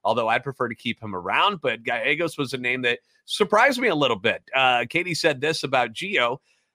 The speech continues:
"The Cardinals will also entertain offers on Gallegos, but to a lesser extent than Hicks." Saint Louis signed Gallegos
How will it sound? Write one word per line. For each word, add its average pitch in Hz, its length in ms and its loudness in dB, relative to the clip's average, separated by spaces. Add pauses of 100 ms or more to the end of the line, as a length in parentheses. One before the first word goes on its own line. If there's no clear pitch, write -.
(200)
"The 127 120 0
Cardinals 196 440 2
will 175 140 2
also 175 320 4
entertain 175 380 -2
offers 139 360 0
on 143 180 0
Gallegos, 131 640 -2
but 151 280 0
to 147 120 -6
a - 20 -2
lesser 139 380 -2
extent 127 400 -4
than 113 140 -10
Hicks." - 380 -4
Saint 87 180 -10
Louis 107 260 -4
signed 120 260 -4
Gallegos 117 580 -2